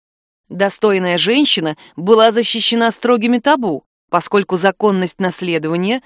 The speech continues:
зависела от её поведения. Она должна была быть не только плодовитой, но и верной. Никакое семя, кроме супружеского, не должно было попасть в её лоно.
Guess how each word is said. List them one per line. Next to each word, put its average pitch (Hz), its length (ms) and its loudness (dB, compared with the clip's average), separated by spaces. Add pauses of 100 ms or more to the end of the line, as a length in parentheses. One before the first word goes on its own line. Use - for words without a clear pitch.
(140)
зависела 175 540 0
от 185 100 -2
её 214 180 0
поведения. 247 720 -2 (340)
Она 202 280 2
должна 208 340 2
была 208 220 2
быть 214 280 -4 (180)
не 196 120 -6
только 359 320 0
плодовитой, 302 800 -2
но 180 160 -2
и 170 100 0
верной. 175 520 -4 (300)
Никакое 214 540 2
семя, 208 380 -2
кроме 165 300 -6
супружеского, 160 840 -6 (220)
не 190 160 -4
должно 269 400 2
было 220 200 0
попасть 240 440 -2
в 160 60 -8
её 185 180 -2
лоно. 175 360 -4